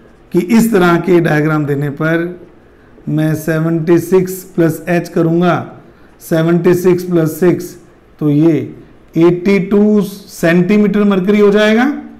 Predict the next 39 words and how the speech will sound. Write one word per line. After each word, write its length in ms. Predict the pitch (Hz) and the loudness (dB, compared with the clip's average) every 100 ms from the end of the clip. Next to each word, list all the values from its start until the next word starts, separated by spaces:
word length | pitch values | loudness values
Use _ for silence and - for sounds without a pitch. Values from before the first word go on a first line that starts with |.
| - _ - - - _ - _ _ _ _ - - _ - _ - | -20 _ -20 -20 -20 _ -20 _ _ _ _ -20 -20 _ -20 _ -6
और 140 | 165 | -2
अगर 220 | 165 185 | 0 2
आपको 420 | 180 170 170 185 165 120 - 143 | 2 2 0 0 0 -2 -8 -6
गैस 440 | 143 170 190 185 - | -2 0 0 0 -2
का 120 | 190 180 | -2 -2
प्रेशर 640 | 165 165 156 180 170 123 - - - - - _ | -2 -2 -2 0 -2 -2 -10 -20 -20 -20 -20 _
एटीएम 580 | 175 202 196 233 262 247 | 2 4 2 2 4 4
में 120 | 240 | 4
फाइंड 280 | 202 175 156 | 2 0 0
करना 320 | 156 151 147 | -2 -2 -4
है 320 | 139 143 151 151 - - - - - - - - | -4 -6 -6 -10 -16 -20 -20 -20 -20 -20 -12 -8
तो 160 | 156 185 | -4 2
eighty 360 | 175 175 202 190 | 2 2 0 -2
two 220 | 185 202 | 0 2
upon 380 | 190 170 170 160 | 2 0 0 0
seventy 420 | 156 151 143 139 139 | -2 -2 -2 -4 -6
six, 420 | 160 135 - - - - _ _ _ - 156 | -4 -8 -10 -20 -20 -20 _ _ _ -10 -6
इतना 400 | 151 170 170 175 | -4 -2 -2 -2
एटीएम 360 | 151 147 156 151 | -2 -2 -2 -2
प्रेशर 260 | 147 131 160 | -4 -6 -4
गैस 260 | 151 139 - | -4 -4 -4
का 100 | 151 | -4
हो 100 | 147 | -2
जाएगा। 200 | 180 214 | -2 -2
सिंपल 340 | 208 180 175 | 0 0 0
सी 100 | 135 | 0
बात 120 | 117 98 | -4 -8
है। 760 | - - - - - - - 185 | -18 -20 -20 -20 -20 -20 -8 -6
तो 60 | |
पहला 320 | 185 196 220 233 | 0 2 4 4
example 400 | 208 208 202 208 | 4 2 2 0
तो 100 | 208 | 0
मैंने 160 | 208 | 2
आपको 260 | 202 190 208 | 2 2 0
बिल्कुल 300 | 196 185 208 | 0 0 -2
सिंपल 340 | 180 160 170 | -2 -2 -2
सा 100 | 151 | -4
ही 80 | 135 | -6
दिया। 200 | 120 113 | -8 -12